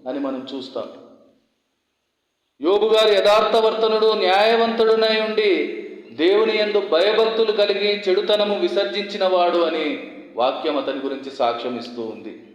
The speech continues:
ఆయన ఏం చేస్తూ ఉన్నాడంటే, అరుణోదయమున లేచి, అనునిత్యము తన బిడ్డల నిమిత్తము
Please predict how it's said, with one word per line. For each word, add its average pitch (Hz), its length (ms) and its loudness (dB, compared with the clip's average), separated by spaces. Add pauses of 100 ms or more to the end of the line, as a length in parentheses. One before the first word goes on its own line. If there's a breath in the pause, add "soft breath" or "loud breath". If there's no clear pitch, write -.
(920)
ఆయన 131 180 -4
ఏం 170 140 -2
చేస్తూ 190 380 0
ఉన్నాడంటే, 185 500 0
అరుణోదయమున 208 760 2
లేచి, 190 380 2
అనునిత్యము 202 960 -2 (340)
తన 160 140 -2
బిడ్డల 208 440 0
నిమిత్తము 190 880 -2